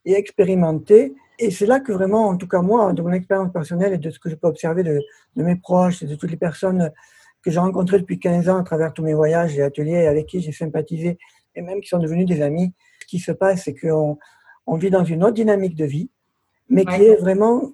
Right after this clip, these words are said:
Speaker 1: euh, super excitante et fascinante parce que chaque jour est un jour nouveau, rien n'est acquis. Et donc, euh, je découvre, je découvre à chaque, euh, à chaque instant qui est vrai pour moi maintenant, quoi.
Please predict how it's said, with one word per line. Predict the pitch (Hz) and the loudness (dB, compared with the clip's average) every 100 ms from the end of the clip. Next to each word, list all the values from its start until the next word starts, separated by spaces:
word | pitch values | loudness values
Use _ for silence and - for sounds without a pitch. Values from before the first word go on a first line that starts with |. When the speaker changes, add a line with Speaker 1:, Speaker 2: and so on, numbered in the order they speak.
| _ | _
Speaker 1:
euh, | 202 180 165 131 190 208 | -2 -2 -4 -6 -14 -20
super | - 180 226 | -10 -2 2
excitante | 226 214 185 185 214 214 | 0 -2 -6 0 0 0
et | |
fascinante | 180 175 180 175 185 | -4 -4 -2 -2 -2
parce | 180 135 | -4 -8
que | - 156 147 143 - _ _ _ _ - | -4 -2 -2 -6 -20 _ _ _ _ -20
chaque | - 226 220 | 0 0 2
jour | 185 202 | 2 4
est | 185 | 4
un | 185 170 | 2 0
jour | 160 | 0
nouveau, | 156 151 151 180 190 | -2 -2 2 4 4
rien | 170 208 | 4 2
n'est | 202 185 | 0 -2
acquis. | 156 - 165 170 - _ _ _ | -6 -6 -8 -6 -8 _ _ _
Et | 180 | 2
donc, | 202 214 - | 4 4 4
euh, | 185 175 - | 2 4 2
je | 156 | 2
découvre, | 180 - 247 226 151 | 0 0 0 0 0
je | 143 | -4
découvre | 170 180 196 | -4 -2 -2
à | 165 | -2
chaque, | 170 185 185 | 0 -2 0
euh, | 180 165 160 - _ _ - | 0 0 0 -6 _ _ -10
à | |
chaque | 151 208 208 | 0 2 2
instant | 175 175 220 220 220 - _ _ | -2 -2 -2 -2 -2 -8 _ _
qui | - 202 | -2 0
est | |
vrai | 170 170 202 | 2 4 4
pour | 185 170 | 2 0
moi | 180 175 | 2 2
maintenant, | 160 151 156 143 131 | 0 -2 -4 -4 -6
quoi. | 123 123 | -8 -12